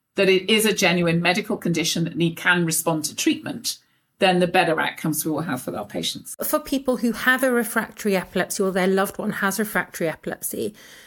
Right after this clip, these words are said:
Speaker 2: there is realistic hope, right, for the future?
Speaker 1: Oh, absolutely. I mean, when I came into this, uh, into my career a long time ago, you know,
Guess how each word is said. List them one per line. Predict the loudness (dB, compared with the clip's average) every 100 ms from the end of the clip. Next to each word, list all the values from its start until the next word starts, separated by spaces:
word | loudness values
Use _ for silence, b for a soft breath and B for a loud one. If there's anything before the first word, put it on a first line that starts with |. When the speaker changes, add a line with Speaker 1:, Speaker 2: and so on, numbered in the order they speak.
| B 0
Speaker 2:
there | 2 4 2
is | 2 2 4
realistic | 4 4 2 0 -6
hope, | -4 -6 -6 -8
right, | -6 -6 -6
for | -10
the | -6
future? | -6 -6 -6 -8 -10 _ _ 2
Speaker 1:
Oh, | 4
absolutely. | 4 2 2 0 -2 -8 -12 _ b b b b
I | 4
mean, | 4 4
when | 6
I | 6 4
came | 2 0
into | 2 -2 2
this, | 2 4 4
uh, | 4 2 -2 _ _ _ _ 0
into | 0 4
my | 2
career | 4 4 6 6 4 2 -2 _
a | 2
long | 4 4 2 -2
time | -2 -2
ago, | 0 2 4 4 2 0 B B _ _
you | 2
know, | 4 6 6 4